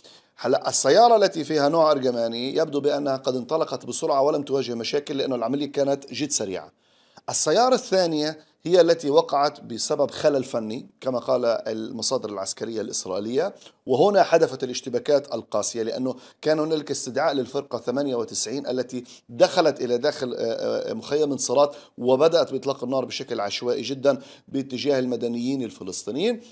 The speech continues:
وكان هنالك إصابات عند عدد من الجنود الإسرائيليين. الجيش الإسرائيلي أعلن رسميًا كما قال هيجاري الناطق باسم الجيش بإصابة أحد الأفراد بجراح خطرة. أي أن، أن، أن، أن الب-، نحن لا نتحدث عن أنفاق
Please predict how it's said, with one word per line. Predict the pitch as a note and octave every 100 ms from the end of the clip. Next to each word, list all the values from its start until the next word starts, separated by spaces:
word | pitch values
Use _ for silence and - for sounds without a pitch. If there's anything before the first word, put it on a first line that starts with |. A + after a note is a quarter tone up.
| _ -
وكان | C#3 F#3+ F#3+ F3+
هنالك | E3 E3 D3+ C3+
إصابات | B2+ B2+ C3+ C#3+ A2
عند | B2 A#2+
عدد | B2 C#3 A#2 G2+
من | B2 B2+
الجنود | - G#2+ A2+ C3
الإسرائيليين. | A2+ - - A2+ D3+
الجيش | - F3+ E3 E3
الإسرائيلي | C#3+ D3 D#3 D3
أعلن | E3 D3+ C#3+
رسميًا | B2+ - D#3+ C#3+ G#2 A2 - - -
كما | C#3 C3
قال | C#3+ C3+
هيجاري | A#2+ B2 C3+ B2 A#2+
الناطق | A2+ C3+ C3+
باسم | C3+ -
الجيش | C#3+ F#3
بإصابة | E3 C#3+ - D#3+ D3 -
أحد | D#3 C#3 C3 - - _
الأفراد | C3+ C3+ B2 - C#3+ C#3+ B2+
بجراح | B2+ C#3 A2 A#2 A#2+ B2 A2
خطرة. | F#2+ - - - _ _ _ _ _ _ _ -
أي | F#3+
أن، | G3+ G#3
أن، | F#3 E3+ E3
أن، | E3 D#3 D3+
أن | D3+ D3 C3+ C#3 C3+ C#3+
الب-، | C3+ A#2+ C#3 C3+
نحن | C3 A#2+
لا | D3 G3+
نتحدث | E3 E3 D#3+
عن | C#3
أنفاق | C#3 B2+ D3 C3+ -